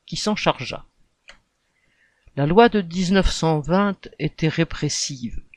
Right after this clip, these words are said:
conforme à la morale traditionnelle d'une église nataliste, la même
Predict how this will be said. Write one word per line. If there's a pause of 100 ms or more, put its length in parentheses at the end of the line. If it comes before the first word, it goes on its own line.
(360)
conforme
à
la
morale
traditionnelle
d'une
église
nataliste, (360)
la
même